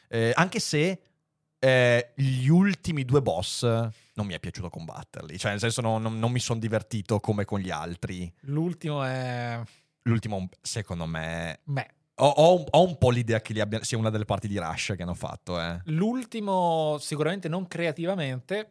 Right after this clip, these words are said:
Speaker 1: Mm.
Speaker 2: però a livello di combat design.
Speaker 1: No, no, dico proprio di, di combat design. Però,
Speaker 2: Il
Speaker 1: vabbè,
Speaker 2: penultimo
Speaker 1: insomma.
Speaker 2: è fantastico.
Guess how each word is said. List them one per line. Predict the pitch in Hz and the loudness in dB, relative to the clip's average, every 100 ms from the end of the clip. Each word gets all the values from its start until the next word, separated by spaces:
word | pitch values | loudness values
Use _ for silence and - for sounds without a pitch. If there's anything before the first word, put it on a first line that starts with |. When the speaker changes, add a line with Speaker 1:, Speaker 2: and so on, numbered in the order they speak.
| - | -8
Speaker 1:
Mm. | 190 | -4
Speaker 2:
però | 185 165 | 0 2
a | |
livello | 139 139 | 2 -2
di | 131 135 131 | -6 -8 -6
combat | - 139 131 | -4 -2 -2
design. | 131 131 113 117 123 | -4 -4 -4 -4 2
Speaker 1:
No, | 131 | 2
no, | 113 | 2
dico | 104 117 | 0 0
proprio | 117 117 127 | 2 2 4
di, | 120 113 | 2 2
di | 110 98 | 0 -2
combat | 92 87 90 101 | -4 -2 -4 -4
design. | 95 85 - 69 82 | -6 -6 -10 -12 -2
Però, | - 160 92 | 2 4 2
Speaker 2:
Il | 156 | -2
Speaker 1:
vabbè, | 87 | 2
Speaker 2:
penultimo | 151 180 294 - 220 170 | 2 4 2 0 4 4
Speaker 1:
insomma. | |
Speaker 2:
è | - _ _ _ | 2 _ _ _
fantastico. | - 104 - - 80 | -16 -16 -16 -20 _